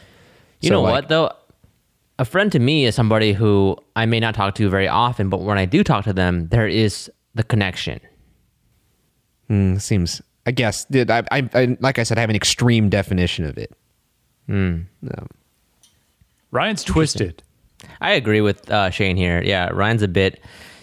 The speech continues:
Speaker 1: you, you've, you've taken it a bit far, but, uh, I respect you and your opinion. And, you know, as you said, it's all about the respect.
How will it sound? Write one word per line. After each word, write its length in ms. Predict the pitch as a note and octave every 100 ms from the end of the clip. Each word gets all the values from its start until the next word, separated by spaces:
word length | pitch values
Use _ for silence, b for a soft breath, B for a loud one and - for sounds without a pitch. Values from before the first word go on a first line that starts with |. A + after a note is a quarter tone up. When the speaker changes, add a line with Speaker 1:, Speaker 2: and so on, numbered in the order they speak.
| B
Speaker 1:
you, 160 | C3+ C#3
you've, 200 | C#3 A#2 -
you've 160 | D3+ C#3
taken 280 | D#3 C#3+
it 120 | D3 C3
a 60 |
bit 220 | B2 C3
far, 300 | - C#3 C#3+
but, 360 | B2+ A2 G2+ -
uh, 200 | G2+ G2+ D#2
I 60 |
respect 680 | G#2+ G#2 - A2+ A2 - -
you 400 | - G#2+ A#2 E3+ - -
and 240 | G#2+ G#2 G2+
your 140 | G#2
opinion. 480 | G2 A2+ A2 B2+ D3+
And, 260 | G#2 G#2 G2+
you 100 | A#2
know, 220 | G#2+ G2+
as 140 | G#2
you 80 | A2
said, 120 | B2
it's 100 | A2
all 160 | - G#2+
about 500 | G2+ G2+ A2+ - -
the 120 | F#2
respect. 600 | G2+ - - - - -